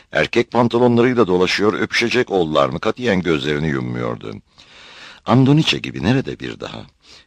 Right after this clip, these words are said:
Kızlarla gönül eğiliyormuş, varsın eylesin, bu yüzden patırtı çıkarmak mı lazım?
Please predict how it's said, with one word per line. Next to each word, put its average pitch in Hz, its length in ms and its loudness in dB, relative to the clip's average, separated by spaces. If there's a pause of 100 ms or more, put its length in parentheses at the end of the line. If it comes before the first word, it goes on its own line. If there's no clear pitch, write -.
Kızlarla 113 440 0
gönül 90 340 0
eğiliyormuş, 60 640 -8
varsın 92 360 -6
eylesin, 73 480 -4
bu 117 80 -4
yüzden 71 280 -4
patırtı - 360 -12
çıkarmak 92 500 -2
mı 82 120 -6
lazım? 60 360 -8